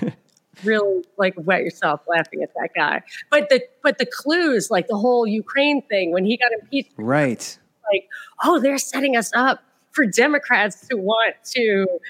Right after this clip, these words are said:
Speaker 2: support war. Like, this is, this is
Speaker 1: Yeah.
Speaker 2: re-, this is coming," you know? Like, so there were a lot of clues in how, what, what he, the, the stage plays that they were arranging for him.
Speaker 1: Yeah. You saw, I mean, I know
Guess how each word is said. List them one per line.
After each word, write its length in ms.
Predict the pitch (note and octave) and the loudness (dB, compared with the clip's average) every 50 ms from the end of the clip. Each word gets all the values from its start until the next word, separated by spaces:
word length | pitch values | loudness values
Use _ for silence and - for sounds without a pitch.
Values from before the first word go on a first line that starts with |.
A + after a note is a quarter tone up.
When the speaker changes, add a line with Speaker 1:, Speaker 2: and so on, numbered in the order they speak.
| - - _ _ | -20 -20 _ _
Speaker 2:
support 680 | - - - A3 - - - - - C4+ C4 - - A3 | -6 0 0 0 0 -2 -6 0 2 2 2 2 0 0
war. 500 | G3+ G#3+ A#3 C#4 D#4+ D#4+ D4 A#3+ G#3 G3 | 2 4 4 6 6 6 4 4 2 2
Like, 240 | G3 G3 G#3 - - | 0 -2 -2 -2 -2
this 140 | D#4 C#4+ - C4+ | -2 -2 -2 -2
is, 260 | B3 G#3+ F3+ F3 E3 _ _ _ _ - - | -6 -6 -6 -8 -12 _ _ _ _ -2 0
this 160 | D#4 D4 D4+ | 0 2 2
is 140 | D4+ B3+ - | 2 2 2
Speaker 1:
Yeah. 120 | E3+ F3+ | 2 2
Speaker 2:
re-, 100 | - - - - _ _ _ _ _ - | 2 0 0 -2 _ _ _ _ _ -2
this 140 | - F4 - | -2 0 0
is 160 | D#4+ D4 G#3+ | 0 0 -2
coming," 540 | - - - - C4+ C#4+ C#4 A#3+ G3+ F#3 F#3 | -4 -4 0 2 2 2 2 2 2 0 0
you 80 | G#3+ G#3+ | 0 0
know? 300 | G3+ G3+ G#3+ A3+ A#3+ A#3 | 2 2 2 2 2 0
Like, 240 | G3+ F#3 F#3+ - G3 - G#3+ | 0 -2 -4 -4 -6 -6 -4
so 300 | - A3+ F#3+ E3+ E3+ F3 | 0 0 2 2 0 0
there 160 | - A3 G#3 | 0 -2 0
were 60 | G3+ | 0
a 80 | G3 G3+ | 0 0
lot 180 | G#3+ A#3+ A#3+ | 0 0 -2
of 100 | G#3+ - | -2 -4
clues 480 | - - - A#3 A3 A#3 A3+ G#3 F3+ D#3+ | -8 -8 -4 -2 -2 0 0 -2 -2 -2
in 80 | F3 | -2
how, 560 | E3 D#3 F#3 F#3 F3+ F3 E3+ E3+ E3 D#3+ - - | -2 0 0 2 2 2 2 0 0 -2 -4 -2
what, 180 | - G#3+ G#3 - - | 0 0 0 0 0
what 160 | G#3+ F#3+ F3 | -2 -2 -2
he, 240 | - - G3+ G3+ G#3 - - _ _ | 0 -2 -2 -2 -4 -6 -10 _ _
the, 260 | - F3 G3+ F3 - - _ _ _ _ _ - | -4 -2 -2 -2 -2 -4 _ _ _ _ _ -2
the 120 | G3+ F#3+ | -2 -2
stage 580 | F#3+ - - - - A3 G#3+ A#3 A#3 G3+ F3+ - | 0 -2 -6 -2 0 0 0 0 0 -2 -6 -8
plays 360 | - G#3 F#3 F#3+ F3 E3 - | -4 -4 -2 -2 -2 -4 -4
that 160 | - F#3 - | -6 -8 -4
they 140 | - G3 F#3 | -4 -2 -2
were 180 | E3+ E3 E3+ E3+ | 0 -2 -2 -2
arranging 400 | F3 F#3+ G3+ G#3 F#3+ F3+ F#3 D#3+ | -2 -2 -2 -2 -2 -2 -4 -6
for 180 | D#3 - F3+ E3 | -6 -6 -6 -4
him. 300 | D3+ D#3 D#3+ D#3 D#3 D#3+ _ _ _ _ _ _ - | -4 -4 -6 -6 -8 -10 _ _ _ _ _ _ -4
Speaker 1:
Yeah. 260 | - D3 D#3+ - A#2 - | -2 -2 -2 -2 -4 -4
You 180 | - E3 G#3+ B3 | 0 2 2 2
saw, 220 | - - - F3 | 2 0 0 2
I 20 | D#3+ | 2
mean, 180 | D#3 D#3 D3 D3+ | 2 2 2 2
I 40 | |
know 300 | D3+ D#3 D#3 E3 D3+ C#3+ | 2 2 2 0 0 -4